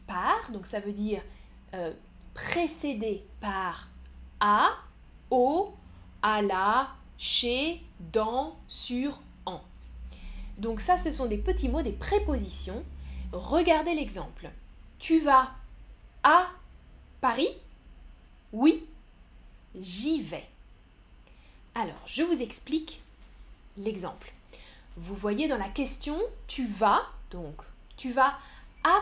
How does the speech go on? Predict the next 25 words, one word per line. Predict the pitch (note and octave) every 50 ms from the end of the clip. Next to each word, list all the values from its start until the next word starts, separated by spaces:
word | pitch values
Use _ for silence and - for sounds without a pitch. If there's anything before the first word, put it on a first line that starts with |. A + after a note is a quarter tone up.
| G4+
Paris. | - E4 C#4 B3 - A3 G#3+ G#3 - -
Paris, | C#4+ D4 C4+ C4+ D4 -
c'est | - - D4 - -
un | B3 A3+ A3+
lieu, | A3 G#3+ G3+ G3 B3+ C#4 B3+ G#3+ G#3 - - - -
un | F3+ F3 F3
endroit | E3+ E3 E3 E3 E3+ F#3+ G#3+ C4 D#4+ F#4 F4+ - - - - - - - - - - -
géographique. | F#3 F3+ G3+ G3+ F3 D#3 - - - - - - D4 - - - - - - - - - - - - - -
Paris. | - A#3+ A3+ F#3+ E3+ - - - - - - - - - - - - - - - -
À | F4 F#4 G4 G#4 G#4+ G#4 - - - - - -
Paris, | D4+ C#4+ C4+ G#3+ G#3 F#3 F3
vous | G3 G#3+ A3
notez | A3+ A#3 A#3+ A#3+ A#3+ - D4+ C#4+
la | B3+ A#3
préposition | - - B3+ - - B3 A#3 A3 A#3 A#3 - - - G3 F3+ - - - -
à | E4+ F4+ F4+ E4+ - -
Paris, | - F#3+ F3 - F3+ G#3 A#3+ E4 A#4+ B4 - - - - - - - - - - - -
ça | - - - G#4 G4
veut | - B3
dire | G#3 G#3+ A#3+ D#4 F#4+ F#4+ - -
que | - C#4+ C#4+ F4 F#4 - - - - -
ce | - - - - G4+ F#4
lieu, | B3+ A#3 B3 A#3+ B3 C#4 F4+ A4+ G#4+ -
je | - A3+ G#3 B3+
peux | C4 C4 - - F4 F4 E4+